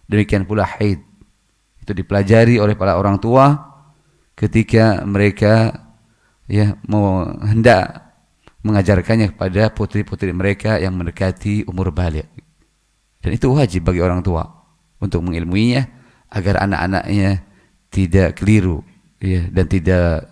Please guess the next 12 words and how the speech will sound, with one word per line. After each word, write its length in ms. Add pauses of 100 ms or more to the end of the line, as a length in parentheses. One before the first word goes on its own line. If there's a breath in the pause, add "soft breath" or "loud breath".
bimbang 480
bingung 480 (400 loud breath)
ketika 400
menghadapi 880
masa-masa 800
haid. 260 (160)
Dikarenakan 540
wanita 320
pertama 320
kali 300
haid, 340 (560 soft breath)
tentunya, 560